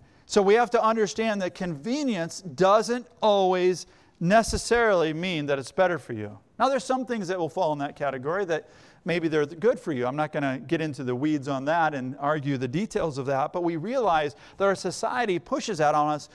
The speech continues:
so much today. And this principle, though, is foundational, spending less than you earn.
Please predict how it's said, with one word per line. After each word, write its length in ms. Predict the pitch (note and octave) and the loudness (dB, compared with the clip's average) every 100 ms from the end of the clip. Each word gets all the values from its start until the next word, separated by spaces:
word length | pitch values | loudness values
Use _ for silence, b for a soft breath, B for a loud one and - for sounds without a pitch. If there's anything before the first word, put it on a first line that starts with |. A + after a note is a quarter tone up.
| b | b
so 400 | - - A#3+ A3+ | -4 6 6 6
much 340 | A3+ G#3+ - | 4 4 2
today. 560 | - F#3 G3 G#3+ C#3 B2 - B B | -4 2 4 4 4 0 -6 B B
And 180 | F#3 G3 | 0 2
this 160 | C4 | 2
principle, 560 | - - C#4 - F3+ F#3 | 0 -2 -2 0 0 2
though, 160 | F3 F3 | 4 2
is 140 | F3 | 0
foundational, 800 | - G3+ F3+ A3+ C#4+ - F#3 D#3+ | -2 -2 4 4 2 -2 0 0
spending 320 | - A3 G3+ | 2 0 2
less 260 | F3+ A3+ - | 2 2 0
than 140 | G3+ | -4
you 200 | F3 E3+ | -2 0
earn. 380 | A3 A#3 F3 D#3+ | 2 2 0 -4